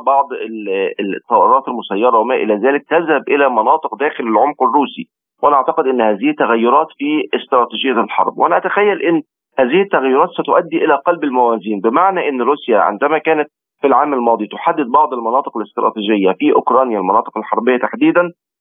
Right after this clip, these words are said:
كانت تقوم باستهداف المناطق ذات الأهمية العسكرية. لكن اليوم عندما نرى أن أوكرانيا تستهدف بنى تحتية روسية أو تستهدف حتى مناطق روسية،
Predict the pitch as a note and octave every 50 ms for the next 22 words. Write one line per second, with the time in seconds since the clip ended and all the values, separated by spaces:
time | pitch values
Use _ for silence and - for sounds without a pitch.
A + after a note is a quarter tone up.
0 | _ _ - F#3 G3 F#3+ F#3+ - - - E3+ F3 D#3+ C3 C#3+ - - C#3 B2 A2+
1 | G#2 C#3+ D#3 E3+ E3 - - _ - C3+ C3 B2 A2 G#2+ A2 A#2+ C3+ D3+ E3 -
2 | E3 - B2 A#2 C3+ D3+ D#3 D#3 - - B2 - - B2 A2+ A2 C3 D3 D#3+ -
3 | - - C#3+ C3 B2+ D3 - - - C3 A#2+ A#2 G2+ E2+ - - _ _ _ _
4 | _ _ C#3+ E3 E3+ - E3+ D3+ C#3 D#3 F#3+ G3+ F#3 D#3 C3+ - E3+ E3+ E3 D3
5 | C#3 D3+ D#3+ D3 C3 A2+ - A#2 A#2+ A#2 A2 G#2 G2+ G2 F#2+ - - G#2+ A2 G#2
6 | - - C3 D3 D#3 D3+ C#3 B2 G#2+ - A2 G2 - _ C#3+ E3 E3+ D#3+ B2+ B2+
7 | - - _ - E2+ - _ _ _ _ _ C3 E3 F#3 F3 D#3+ D3 - B2+ -
8 | - - B2+ B2 A#2+ A2 A2 G#2 - - G2 F2+ E2+ D#2 B2 B2 - C3+ - -
9 | - E3+ F3 - D3+ - - F3 E3+ - - D3 B2+ B2+ C3+ D#3+ F3 F3 D#3+ -
10 | - A2 A2+ G#2+ - - D3 C#3 B2 G#2